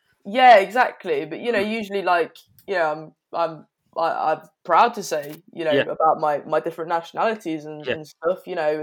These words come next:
Speaker 1: and especially, you know, commenting on, you know, my skin tone and stuff. And
Speaker 2: Yeah.
Speaker 1: someone says, "Oh, you look tanned." And I'm like, "Oh, yeah, well, catch the sun easily 'cause I'm called Pakistani."
Speaker 2: Just,
Speaker 1: So,
Speaker 2: yeah.
Speaker 1: you know, um, but yeah, it's interesting. And, and with regards to names, I mean,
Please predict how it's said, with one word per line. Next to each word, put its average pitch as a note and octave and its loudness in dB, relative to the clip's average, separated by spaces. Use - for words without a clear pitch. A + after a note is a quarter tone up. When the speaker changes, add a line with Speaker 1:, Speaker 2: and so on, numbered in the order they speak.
Speaker 1:
and D#3+ -20
especially, F#3 -2
you G3 0
know, D3 0
commenting F3 -2
on, E3 0
you F#3 0
know, D3+ 4
my D3+ 2
skin G#3 0
tone D3+ 2
and D#3 -8
stuff. E3+ -10
And D#3+ -12
Speaker 2:
Yeah. C3 0
Speaker 1:
someone - -4
says, F3+ -6
"Oh, B3 6
you F#3+ -2
look D#3 -4
tanned." D#3 0
And E3 -12
I'm D#3 -10
like, D#3 -2
"Oh, G#3+ 8
yeah, G3 8
well, D#3+ 4
catch F#3+ 2
the D#3+ -12
sun G3+ 0
easily F3+ -2
'cause E3+ -14
I'm D#3 -6
called - -16
Pakistani." D#3+ -2
Speaker 2:
Just, - -6
Speaker 1:
So, E3 0
Speaker 2:
yeah. A#2+ 0
Speaker 1:
you C3 0
know, D3+ 0
um, F#3+ 2
but A3+ -6
yeah, B3 8
it's F#3 2
interesting. A3 -6
And, E3 -10
and F3+ -10
with A#3 -4
regards G3+ 0
to F3+ -8
names, F3 -4
I D#3+ -8
mean, D#3+ -8